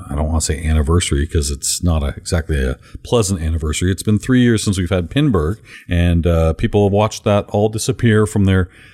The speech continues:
I F P A profiles, and their, and it's sad for sure, uh, but, um, that's what the pleasantry of Pinburg was. It was just, "Wow, I haven't seen this person in a long time." It's,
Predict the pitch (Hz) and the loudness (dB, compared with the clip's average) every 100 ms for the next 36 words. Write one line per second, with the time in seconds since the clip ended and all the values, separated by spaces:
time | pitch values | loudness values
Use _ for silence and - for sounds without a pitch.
0 | _ - 107 110 - 123 113 - 107 98 | _ -2 2 2 0 2 2 2 2 2
1 | 104 101 101 101 92 92 92 90 - - | 2 0 2 0 2 2 4 2 -2 -10
2 | - - 113 - 220 220 - - 110 101 | -16 -10 -8 -2 0 2 0 0 0 0
3 | 120 151 - 113 113 160 - 110 107 107 | 0 -2 0 2 2 2 0 2 4 4
4 | 107 92 117 110 - 120 107 104 101 98 | 2 2 0 0 0 0 2 2 2 0
5 | - _ - 101 98 90 - 104 - _ | -4 _ -6 -2 -2 -2 -2 -2 -4 _
6 | - - _ - 101 98 90 - 113 113 | -20 -20 _ 0 2 2 0 -2 0 0
7 | 110 104 - 85 80 82 - - - _ | 0 -2 -2 -2 -2 -6 -12 -20 -20 _
8 | 92 92 90 73 - - 117 98 90 82 | -2 2 2 -2 -12 -2 0 0 0 0
9 | 98 107 82 76 82 87 - 101 87 - | 0 2 0 -2 -4 -2 0 0 -2 -4
10 | - - 101 95 71 90 90 - 95 87 | -12 -2 2 2 2 2 2 2 2 2
11 | 87 - 92 87 87 92 92 82 78 78 | 0 0 2 4 2 2 2 2 0 -2
12 | - | -6